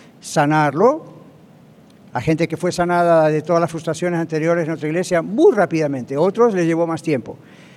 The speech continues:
Luego, para edificarlo, ahí va la sana doctrina, ahí va la compañer-, el compañerismo unos con otros, va mucho la oración,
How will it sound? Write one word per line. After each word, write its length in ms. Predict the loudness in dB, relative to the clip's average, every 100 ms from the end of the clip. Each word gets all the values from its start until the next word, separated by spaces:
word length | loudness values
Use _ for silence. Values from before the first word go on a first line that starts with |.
| -6
Luego, 380 | 4 6 6 4
para 240 | 4 4
edificarlo, 760 | 4 2 0 0 4 4 4 0
ahí 100 | 0
va 140 | 2
la 100 | 0
sana 240 | 0 -2 -2
doctrina, 540 | -4 -4 -4 -2 -2
ahí 120 | -2
va 140 | 0 -2
la 100 | -2
compañer-, 500 | -4 -2 -2 -2 -2
el 120 | -4
compañerismo 580 | -2 -2 -2 -2 -4 -4
unos 140 | -6
con 160 | -6 -4
otros, 280 | -4 -4 -4
va 100 | -4
mucho 260 | -4 -4
la 120 | -2
oración, 680 | 0 -4 -2 0 2 2 -2